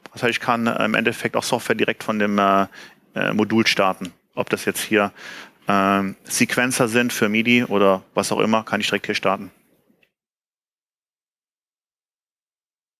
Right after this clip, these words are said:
Ja, das mal so auch am Rande. Last Ninja zwei, ein Remark. Math Gray, kennt jeder aus den Spielen. Last Ninja ist mal neu aufgelegt mit aktuellen Instrumenten.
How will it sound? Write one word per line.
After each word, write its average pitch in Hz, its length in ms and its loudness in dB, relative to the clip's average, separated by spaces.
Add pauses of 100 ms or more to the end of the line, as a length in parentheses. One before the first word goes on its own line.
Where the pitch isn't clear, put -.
(960)
Ja, 123 340 4
das 120 160 0
mal 120 140 2
so 113 160 2
auch 113 120 -2
am 127 120 2
Rande. 123 260 2
Last 107 300 -2
Ninja 117 200 0
zwei, 120 320 0
ein 117 120 -4
Remark. 127 480 -2 (600)
Math 117 280 0
Gray, 135 380 2 (200)
kennt 113 220 -2
jeder 123 200 2
aus 107 120 -2
den 110 100 -8
Spielen. 135 480 0 (380)
Last 104 240 -2
Ninja 127 480 0 (140)
ist 113 180 -2
mal 107 340 2 (760)
neu 117 220 4
aufgelegt 131 600 0
mit 113 120 -4
aktuellen 113 380 2
Instrumenten. 139 760 -4